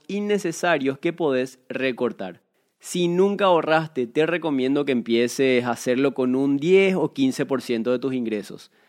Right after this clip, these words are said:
Y después, cuando ya se vuelva más habitual, podés ir aumentando. Acordate que este es un pago mensual fijo, un compromiso contigo mismo.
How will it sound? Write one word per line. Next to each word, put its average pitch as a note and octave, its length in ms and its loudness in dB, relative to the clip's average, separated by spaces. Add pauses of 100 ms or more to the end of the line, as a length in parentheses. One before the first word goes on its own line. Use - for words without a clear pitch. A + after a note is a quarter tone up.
(240)
Y C#3+ 160 4
después, G3 480 2
cuando F#3 480 0
ya D#3+ 120 0
se D#3 140 -2
vuelva D#3+ 320 4
más D3 220 -2
habitual, D3 580 0
podés C3 380 0
ir A#2+ 100 -2
aumentando. G#2 580 -4 (520)
Acordate F#3 500 6
que F#3+ 140 4
este F#3 180 6
es G3 60 8
un F#3+ 160 0
pago F#3 340 6
mensual E3 480 2
fijo, G#2 480 -6 (380)
un A#3+ 240 4
compromiso F#3+ 720 2
contigo E3 500 0
mismo. G2 400 -4